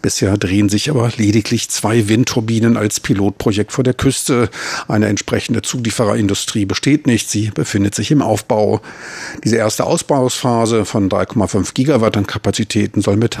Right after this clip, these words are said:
Einspeisetarifen gefördert werden. Nach zweitausendfünfundzwanzig in der dritten Ausbauphase sollen diese dann über Ausschreibungen vergeben werden.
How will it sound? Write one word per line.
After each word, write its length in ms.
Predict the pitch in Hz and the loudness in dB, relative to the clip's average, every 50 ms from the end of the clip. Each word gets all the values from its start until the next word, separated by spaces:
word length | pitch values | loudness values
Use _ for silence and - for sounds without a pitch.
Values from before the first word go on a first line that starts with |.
| - - | -10 -6
Einspeisetarifen 920 | - - 110 107 - - - 110 98 101 101 - 107 101 101 104 92 - - | -2 0 0 0 0 0 0 0 0 0 -2 -2 0 0 0 0 0 0 -2
gefördert 480 | 107 98 - 110 104 104 110 98 - - | -2 0 2 2 2 2 2 0 0 0
werden. 380 | 113 104 104 98 104 104 98 - - - - - - - - | 0 2 2 2 0 0 -2 -4 -10 -18 -18 -16 -10 -4 -2
Nach 200 | 107 110 151 151 | 0 0 0 -2
zweitausendfünfundzwanzig 1300 | - - 160 143 139 135 - - 139 120 120 120 - - 135 123 123 110 - - 113 107 101 110 - | -2 0 0 2 2 2 2 0 0 0 0 0 0 0 2 2 0 0 0 0 0 2 0 0 0
in 60 | - 101 | 0 0
der 120 | 98 95 | 2 2
dritten 380 | 95 101 120 143 - 160 131 98 | 2 2 0 2 2 2 2 2
Ausbauphase 1000 | 98 101 104 - - - 107 98 - - - 98 92 92 95 95 92 90 90 95 - - - | 2 0 0 0 0 0 0 0 0 0 0 0 2 2 2 2 2 0 -2 -4 -6 -10 -12
sollen 360 | - - - 92 92 92 92 | -6 -2 0 2 2 2 0
diese 260 | - 101 95 - 101 | 0 -2 -4 -4 -2
dann 260 | 98 98 92 95 101 | 0 0 0 2 0
über 360 | - - 127 117 123 131 127 - _ - - - - _ | 0 0 0 0 0 0 -2 -4 _ -20 -20 -20 -8 _
Ausschreibungen 640 | - 101 104 107 - - - 107 101 98 98 98 101 95 | 0 0 0 0 0 -2 0 0 2 2 2 2 2 2
vergeben 420 | - 120 107 98 107 104 104 95 | 2 0 2 2 2 2 2 2
werden. 420 | 104 101 98 92 92 95 - - | 2 2 2 2 0 0 -2 -2